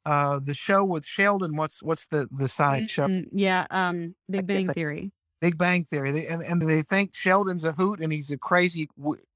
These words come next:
Speaker 1: you know,
Speaker 2: Mm-hmm.
Speaker 1: wacky character and he's quirky
Speaker 2: Mm-hmm.
Speaker 1: and all that, and they think, "Thank God I, I'm not like that guy." But,
Speaker 2: Right.
Speaker 1: but really, it's, maybe it's an extreme archetype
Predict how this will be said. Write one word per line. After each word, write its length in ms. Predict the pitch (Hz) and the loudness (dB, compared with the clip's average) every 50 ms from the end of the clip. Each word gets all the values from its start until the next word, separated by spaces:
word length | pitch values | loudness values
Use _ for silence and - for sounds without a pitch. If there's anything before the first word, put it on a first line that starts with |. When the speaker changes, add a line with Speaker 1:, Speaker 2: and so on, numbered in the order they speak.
| _ _ _ _ _ | _ _ _ _ _
Speaker 1:
you 80 | 156 | -2
know, 80 | 151 143 | -2 0
Speaker 2:
Mm-hmm. 100 | - - | 2 4
Speaker 1:
wacky 280 | 160 165 180 185 - - - _ _ _ | 4 4 4 2 -2 -8 -20 _ _ _
character 420 | 185 185 185 180 - - 175 175 | 4 4 4 2 0 -2 -2 -2
and 120 | 175 165 156 | -2 -2 -2
he's 140 | 143 135 - | -4 -6 -6
quirky 380 | - - 185 185 185 180 180 | 0 2 4 4 4 2 0
Speaker 2:
Mm-hmm. 80 | 180 170 | 0 2
Speaker 1:
and 80 | 160 | 4
all 160 | 156 160 160 151 | 4 4 4 4
that, 300 | 151 156 156 165 165 160 | 4 4 4 4 2 -2
and 160 | 156 139 131 - _ _ _ _ _ _ _ _ | -4 -6 -8 -12 _ _ _ _ _ _ _ _
they 160 | - 151 165 170 | -4 -2 -2 0
think, 260 | - 185 175 165 - | 0 0 -2 -2 -2
"Thank 220 | - 180 190 190 180 | -2 -2 -2 -2 0
God 220 | 180 190 190 185 | 2 2 2 2
I, 140 | 180 170 165 | 2 -2 -2
I'm 160 | 160 165 175 | -2 -2 0
not 180 | 180 180 180 147 | 2 2 2 2
like 200 | 175 175 180 180 _ | 2 2 2 0 _
that 200 | - 185 202 - | -4 -6 -6 -4
guy." 380 | - 160 143 127 123 123 127 135 - _ _ _ _ - | -2 -2 -2 0 -2 -4 -8 -10 -12 _ _ _ _ -6
But, 300 | 196 185 208 202 226 208 - | 2 4 4 4 4 2 0
Speaker 2:
Right. 160 | 247 196 - _ _ - - | -2 -4 -4 _ _ -16 -4
Speaker 1:
but 200 | 160 185 214 202 | -2 0 0 0
really, 440 | 180 185 214 269 294 254 214 214 208 - | 2 2 4 4 4 4 2 0 0 -2
it's, 240 | - 190 190 - 202 | -4 -4 -4 -2 0
maybe 320 | 202 208 220 220 190 185 | 2 2 4 4 4 4
it's 140 | 165 156 - | 2 2 0
an 80 | 170 147 | -6 -8
extreme 420 | - - - - - 208 196 175 | -8 -10 -4 0 2 2 2 2
archetype 640 | 156 165 185 196 - - 160 151 135 123 117 - - | 4 2 2 2 0 -2 -2 0 0 0 -4 -6 -10